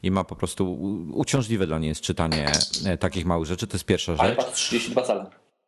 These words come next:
Speaker 1: E, no, niestety takiego nie ma. A druga rzecz jest taka, że, że, e, niestety jedna jej ręka nie jest na tyle sprawna, żeby trzymać, e, iPada po prostu.
Speaker 2: Po to są,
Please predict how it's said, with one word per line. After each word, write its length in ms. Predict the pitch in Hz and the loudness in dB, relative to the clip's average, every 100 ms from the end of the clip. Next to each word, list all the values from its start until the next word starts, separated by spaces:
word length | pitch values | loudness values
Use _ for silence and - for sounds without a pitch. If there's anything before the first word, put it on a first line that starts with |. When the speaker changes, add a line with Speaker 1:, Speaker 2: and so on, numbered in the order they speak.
| _ _ _ _ | _ _ _ _
Speaker 1:
E, 220 | 80 82 80 | -2 0 0
no, 140 | 95 98 | 0 0
niestety 840 | 92 90 - 98 95 92 90 87 90 | -2 -4 -2 -2 0 0 0 -4 -6
takiego 420 | - - - - 110 | -6 -2 -2 0 2
nie 100 | 104 | 2
ma. 220 | 101 92 98 - - - | 0 -2 -6 -10 -12 0
A 80 | 98 | 2
druga 220 | 104 120 | 4 2
rzecz 200 | 113 113 | 0 -4
jest 120 | 110 | -4
taka, 220 | - 107 110 | 0 0 0
że, 260 | 110 104 | 0 -2
że, 580 | - 92 104 104 104 104 - | -2 0 2 2 0 -2 -2
e, 220 | 107 101 | 0 0
niestety 400 | 104 - 110 110 | 0 -2 -2 0
jedna 220 | 104 101 | 0 2
jej 120 | 101 | 0
ręka 480 | 101 101 98 95 90 90 | 0 -2 0 0 0 -2
nie 240 | 92 98 | 0 0
jest 160 | 98 - | 0 -2
na 80 | 98 | -2
tyle 220 | 104 95 | 0 0
sprawna, 340 | - 101 92 | 2 0 2
żeby 240 | 95 98 87 | -2 -2 -2
trzymać, 880 | - - 113 101 95 - - - - - 90 90 78 | -2 0 0 0 -2 -6 -6 -6 -10 -6 -2 -2 0
e, 60 | 85 | 0
iPada 320 | 87 78 76 | 0 0 -2
po 120 | - | -6
prostu. 720 | - 78 - - 76 71 76 85 - - _ - - | -4 -4 -2 -2 0 -2 -4 -8 -18 -20 _ -14 -2
Speaker 2:
Po 80 | 101 | 0
to 140 | 127 | 2
są, 220 | - 123 | 0 -2